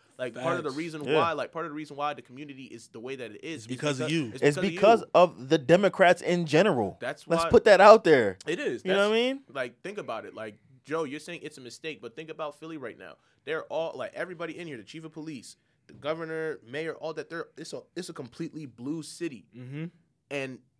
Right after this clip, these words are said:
Speaker 1: you're just telling me, "Oh, yeah, the crime bill's a mistake." But
Speaker 3: It's not
Speaker 1: uh,
Speaker 3: enough.
Speaker 1: it, it's
Speaker 2: It's
Speaker 1: not
Speaker 2: not
Speaker 1: enough.
Speaker 2: a mistake for the people
Speaker 3: It's not
Speaker 2: that,
Speaker 3: enough.
Speaker 2: that were affected by it.
Speaker 1: Yeah,
Speaker 3: Not
Speaker 1: it's
Speaker 3: enough.
Speaker 1: not, it's not, it's
Speaker 2: And,
Speaker 1: not
Speaker 2: and,
Speaker 1: enough to say that.
Speaker 2: and those people,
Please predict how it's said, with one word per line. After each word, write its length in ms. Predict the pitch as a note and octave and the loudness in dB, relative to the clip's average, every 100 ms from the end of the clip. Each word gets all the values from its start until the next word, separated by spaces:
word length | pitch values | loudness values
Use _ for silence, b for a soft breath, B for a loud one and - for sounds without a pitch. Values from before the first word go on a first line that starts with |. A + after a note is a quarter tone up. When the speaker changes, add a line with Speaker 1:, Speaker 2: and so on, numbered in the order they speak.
| _ | _
Speaker 1:
you're 120 | D3+ | -8
just 180 | E3 - | -8 -8
telling 160 | E3 E3+ | -10 -8
me, 60 | |
"Oh, 80 | F3+ | -6
yeah, 100 | F#3 | -6
the 80 | F3 | -4
crime 200 | F#3 F3 | -6 -6
bill's 140 | E3+ | -8
a 40 | D#3+ | -12
mistake." 480 | D#3+ F3+ C#3+ A#2 _ _ _ _ _ _ _ _ _ | -10 -10 -10 -14 _ _ _ _ _ _ _ _ _
But 140 | C3+ | -8
Speaker 3:
It's 100 | C3 C3 | -6 0
not 140 | B2 | 2
Speaker 1:
uh, 40 | |
Speaker 3:
enough. 240 | A2 - D#3 | 2 0 -2
Speaker 1:
it, 40 | |
it's 180 | D3 D#3 | -4 -8
Speaker 2:
It's 60 | D#3+ | -6
Speaker 1:
not 140 | F#3+ | -2
Speaker 2:
not 80 | E3 | 2
Speaker 1:
enough. 120 | A3 | 2
Speaker 2:
a 20 | |
mistake 240 | F3+ F3+ E3+ | 2 0 -4
for 80 | D#3+ | -6
the 60 | |
people 200 | - D#3+ | -8 -4
Speaker 3:
It's 40 | A#2+ | -2
not 100 | A#2 | -2
Speaker 2:
that, 80 | A2+ | -2
Speaker 3:
enough. 120 | G#2+ | -4
Speaker 2:
that 80 | D3 | -2
were 100 | D#3 | -4
affected 320 | C3+ F#3+ - | -4 -6 -6
by 180 | E3+ F#3+ | -6 -6
it. 60 | A3 | -8
Speaker 1:
Yeah, 140 | G3+ A#3 | -4 -2
Speaker 3:
Not 80 | A3 | -2
Speaker 1:
it's 80 | G#3+ | -2
Speaker 3:
enough. 120 | G3+ | -2
Speaker 1:
not, 60 | F#3 | -2
it's 120 | F3 | -4
not, 200 | G3+ F#3 | -4 -2
it's 120 | F#3 | -4
Speaker 2:
And, 60 | E3+ | -4
Speaker 1:
not 60 | F3+ | -6
Speaker 2:
and, 60 | |
Speaker 1:
enough 140 | F3 F#3+ | -6 -10
to 60 | |
say 180 | F#3 G#3 | -12 -12
that. 180 | G#3 B2+ | -10 -12
Speaker 2:
and 120 | C#3+ C#3+ | -10 -4
those 160 | G#3+ | -4
people, 400 | B3 A3 G3+ F#3 | -4 -12 -12 -16